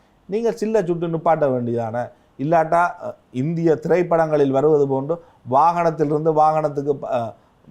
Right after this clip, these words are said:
பாய்ந்து க-, அந்த வாகனத்தை பிடிங்க. அதை விட்டுட்டு நெத்தியில ஒரு சிறுவன், பதினெட்டு வயதுக்குட்பட்ட ஒரு சிறுவன் துப்பாக்கி சூட்டில் மரணம் அடைந்திருக்கின்ற பொழுது,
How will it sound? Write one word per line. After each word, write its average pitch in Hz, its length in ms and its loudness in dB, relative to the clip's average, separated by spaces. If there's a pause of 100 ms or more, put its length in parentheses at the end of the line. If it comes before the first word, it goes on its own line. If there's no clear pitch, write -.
(180)
பாய்ந்து 180 680 -2 (320)
க-, 165 120 -8
அந்த 156 340 2
வாகனத்தை 160 500 2
பிடிங்க. 143 540 0 (220)
அதை 170 300 2
விட்டுட்டு 147 520 0 (220)
நெத்தியில 175 560 2
ஒரு 160 100 2
சிறுவன், 160 500 2 (200)
பதினெட்டு 139 500 0
வயதுக்குட்பட்ட 131 500 -2
ஒரு 117 140 -6
சிறுவன் 156 420 -2 (300)
துப்பாக்கி 143 440 0
சூட்டில் 127 360 -4
மரணம் 143 400 0
அடைந்திருக்கின்ற 127 680 -4
பொழுது, 113 360 -6